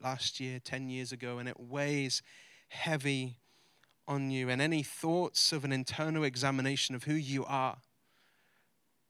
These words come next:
stood before a mirror, stood before God, just is terrifying.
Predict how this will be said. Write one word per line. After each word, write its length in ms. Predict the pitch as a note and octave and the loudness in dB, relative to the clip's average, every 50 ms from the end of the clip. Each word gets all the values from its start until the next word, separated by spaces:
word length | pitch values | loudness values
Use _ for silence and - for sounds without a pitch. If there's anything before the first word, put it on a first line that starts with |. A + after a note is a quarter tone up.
| _ _ _ _ _ _ _ _ _ _ _ _ _ _ - | _ _ _ _ _ _ _ _ _ _ _ _ _ _ -8
stood 280 | - - - - E3 D3 | -2 -2 0 0 0 0
before 380 | D3 C#3+ - - C3+ C#3 C3+ | 0 -4 -4 -2 -2 0 0
a 60 | C3 B2 | 0 0
mirror, 320 | B2+ C3 B2+ B2 A#2+ A#2+ | -2 -4 -4 -4 -2 0
stood 260 | - - - E3 D3+ | 0 2 2 0 -2
before 340 | B2+ D3 - - D3 C#3 C3 | -2 -6 -6 -4 -4 -4 -4
God, 460 | B2 C3+ C#3 C#3 C3+ C3 C3 B2+ A#2+ - - - - _ _ - | -4 -4 -2 -2 0 0 -2 -4 -6 -12 -20 -20 -20 _ _ -6
just 440 | - F3 E3 D#3 C#3 - - - - - | -6 -4 -4 -2 -4 -4 -6 -6 -6 -6
is 340 | D3 C#3 C3+ C3 - - - _ _ _ - | -4 -4 -2 -2 -4 -6 -8 _ _ _ -4
terrifying. 800 | C3 - - - D3+ C#3 C3+ B2 - - A#2+ A#2+ A#2+ A2+ A2+ A#2 | -4 -2 -2 -2 -4 -4 -6 -8 -10 -14 -14 -14 -14 -16 -18 -20